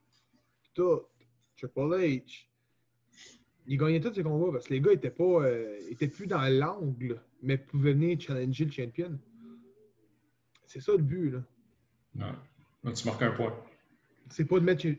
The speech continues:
Speaker 1: style champion, c'est d'aller challenger. Le gars, il a gagné le titre deux ou trois fois. C'est
Speaker 2: Ouais.
Speaker 1: pas Kofi Kingston qui l'a gagné une fois puis qu'il y a eu un règne de marde. Donc, euh,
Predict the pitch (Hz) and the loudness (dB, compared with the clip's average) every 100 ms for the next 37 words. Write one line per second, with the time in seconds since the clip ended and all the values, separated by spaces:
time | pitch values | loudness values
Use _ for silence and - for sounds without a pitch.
0 | 135 - - 175 170 156 131 202 180 139 | -6 -8 0 2 2 0 -2 -4 -4 -2
1 | 131 135 135 139 123 123 202 131 135 165 | 2 2 2 -2 -4 -4 -2 0 2 2
2 | 123 135 135 - 165 156 180 147 123 117 | 2 0 0 -2 -2 0 0 -2 -4 -4
3 | 160 160 - _ _ - - - _ _ | -4 -4 -6 _ _ -18 -18 -20 _ _
4 | _ _ _ _ _ _ _ _ _ _ | _ _ _ _ _ _ _ _ _ _
5 | _ _ _ _ - 139 170 - 170 - | _ _ _ _ -4 -2 -2 0 0 2
6 | 170 143 190 196 151 139 135 135 139 131 | 0 0 0 -2 2 2 4 2 2 0
7 | - 202 - - 135 135 127 147 151 - | 2 0 0 2 4 4 2 2 0 -4
8 | 147 - - 107 104 - _ _ _ _ | -2 -2 -2 -10 -18 -20 _ _ _ _
9 | _ _ _ _ _ _ _ _ _ _ | _ _ _ _ _ _ _ _ _ _
10 | _ _ _ _ _ _ _ _ _ - | _ _ _ _ _ _ _ _ _ -8
11 | 120 120 120 113 | -6 -4 -4 -4